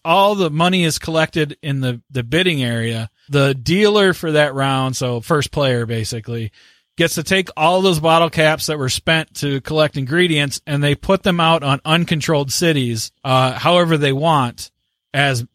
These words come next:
additional market demand. So it makes, uh, cities that are, aren't controlled yet more enticing.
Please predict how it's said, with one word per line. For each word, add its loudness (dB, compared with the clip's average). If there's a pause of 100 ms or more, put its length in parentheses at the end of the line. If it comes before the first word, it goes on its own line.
(160)
additional 0
market 0
demand. -6
So 0
it -2
makes, -2 (380)
uh, 0
cities 0
that 0
are, -4
aren't -2
controlled 0
yet 0 (580)
more 2
enticing. -4